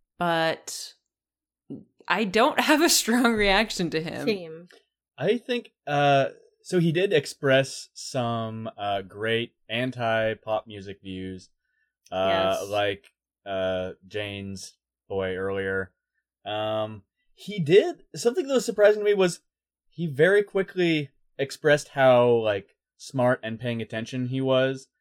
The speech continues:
Speaker 3: by, uh, identifying someone, uh, that was referenced by his friend as Taiwanese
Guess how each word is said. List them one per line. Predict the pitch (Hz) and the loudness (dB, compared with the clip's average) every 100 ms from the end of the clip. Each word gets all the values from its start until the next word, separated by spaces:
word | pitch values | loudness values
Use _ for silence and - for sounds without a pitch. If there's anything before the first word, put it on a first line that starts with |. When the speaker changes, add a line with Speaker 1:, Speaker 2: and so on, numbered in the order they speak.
| _ _ | _ _
Speaker 3:
by, | 113 113 110 110 107 107 104 _ _ - | 2 4 6 4 2 -2 -6 _ _ -8
uh, | 104 104 101 98 - | -6 -2 -2 -2 -4
identifying | 113 113 123 131 135 123 117 113 110 117 _ | -4 -2 0 0 -2 -2 -2 -6 -10 -16 _
someone, | - 123 117 110 110 _ 110 104 - _ _ _ _ - | -12 -8 -8 -8 -14 _ -20 -20 -20 _ _ _ _ -10
uh, | 98 95 92 92 90 87 _ - | -6 -4 -4 -6 -10 -18 _ -8
that | 101 | -6
was | 104 95 95 | -6 -8 0
referenced | 165 170 156 135 - | 0 2 -4 -4 -4
by | 104 | -2
his | 98 | -2
friend | - 135 127 120 117 - | -2 0 2 0 -4 -2
as | 110 104 95 | 0 0 -2
Taiwanese | - 139 147 135 104 101 | -6 -2 0 0 -4 -10